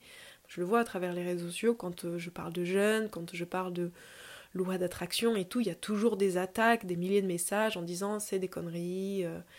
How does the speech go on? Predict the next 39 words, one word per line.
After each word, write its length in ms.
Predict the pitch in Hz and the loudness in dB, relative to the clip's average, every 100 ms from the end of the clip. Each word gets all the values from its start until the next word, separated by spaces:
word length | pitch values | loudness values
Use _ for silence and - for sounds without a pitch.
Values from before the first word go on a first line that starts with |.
| - - - - - - | -20 -18 -18 -18 -20 -12
euh, 260 | 214 202 180 | -10 -8 -4
blablabla, 640 | 185 175 165 175 180 190 | -2 0 0 0 2 2
le 140 | 180 175 | 2 0
jeûne 340 | 175 185 185 | 2 2 0
c'est 140 | - | -2
dangereux », 540 | 175 175 170 175 185 196 | -4 -4 -4 -2 0 0
enfin 200 | 190 180 | -2 -2
voilà, 360 | 185 202 202 175 | 0 2 0 -2
on, 220 | 190 - | -6 -2
on 40 | 190 | -2
est 120 | 185 | -2
toujours 220 | - 220 | -4 -6
confronté 400 | 202 196 202 196 | -6 -6 -4 -2
avec 180 | 196 196 | -2 -2
ça, 220 | - 233 | -2 -2
mais 240 | 190 175 - _ - - - - | 0 -2 -6 _ -20 -20 -20 -14
en 60 | 185 | -6
fait, 340 | - 226 - 175 | -2 -2 -2 -4
moi 200 | 185 208 | -2 -2
je 120 | 196 | -2
vais 320 | 180 175 180 | 0 0 0
jamais 320 | 180 196 196 | 0 0 -2
dire 440 | 190 190 214 220 - | -4 -4 0 0 -2
à 80 | 190 | -8
quelqu'un 560 | - 175 - 220 233 233 | -6 -6 -2 0 0 -2
que 120 | 196 | -6
sa 140 | - | -10
croyance 560 | 170 - 175 208 214 - | -10 -6 -4 -4 -6 -6
elle 100 | 180 | -6
est 60 | |
débile, 420 | 175 190 202 226 233 | -2 -2 0 -2 -4
ça 180 | - 196 | -10 -10
ne 60 | |
sert 260 | 190 196 190 | -6 -6 -4
à 60 | 190 | -6
rien 280 | 208 233 | -6 -6
en 100 | 226 | -6
fait. 320 | 214 214 208 - - - - 269 | -10 -14 -14 -14 -8 -6 -2 -2
<laughs> 300 | 269 262 | -2 -4